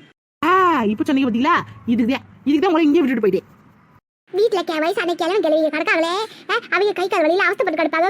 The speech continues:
Speaker 2: கஞ்சி சோறு ஆக்கி திங்கிறாங்களா என்னமோ தெரியலையேன்னு ஒரு போன பட்டியாவது புருஷனு பொண்டாட்டி விசாரிச்சு போயலா? ஆ, ஊருக்கு போனதோடு சரி, அதோட நாங்க இருக்குமா இல்லையா எதுவும் ஒரு தகவல் போன பட்டு விசாரிச்சு மாதிரி இல்ல. இப்பதான் வீடுக்கு ஆடியாச்சுன்னு வரையா?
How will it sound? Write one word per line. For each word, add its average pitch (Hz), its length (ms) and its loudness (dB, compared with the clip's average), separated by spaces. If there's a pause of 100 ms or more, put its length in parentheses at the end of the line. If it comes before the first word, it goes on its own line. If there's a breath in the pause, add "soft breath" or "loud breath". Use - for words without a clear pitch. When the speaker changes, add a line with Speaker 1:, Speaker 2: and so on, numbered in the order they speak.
Speaker 2:
கஞ்சி 370 200 0
சோறு 370 180 0
ஆக்கி 339 180 -2
திங்கிறாங்களா 349 460 0
என்னமோ 370 240 0
தெரியலையேன்னு 349 340 2 (160 loud breath)
ஒரு 415 220 2
போன 415 180 2
பட்டியாவது 370 320 -2
புருஷனு 403 280 0
பொண்டாட்டி 339 240 0
விசாரிச்சு 330 280 -4
போயலா? 302 260 2 (540 loud breath)
ஆ, 381 60 0 (120)
ஊருக்கு 370 300 2
போனதோடு 494 360 2
சரி, 494 140 0 (240 loud breath)
அதோட 330 300 0
நாங்க 403 220 0
இருக்குமா 403 260 0 (140)
இல்லையா 415 240 2 (160)
எதுவும் 440 200 2
ஒரு 381 180 0
தகவல் 381 320 0
போன 381 140 2
பட்டு 392 200 0
விசாரிச்சு 403 280 -2
மாதிரி 440 180 0
இல்ல. 392 120 0 (320 loud breath)
இப்பதான் 427 340 0
வீடுக்கு 466 300 2
ஆடியாச்சுன்னு 403 420 0
வரையா? 359 240 0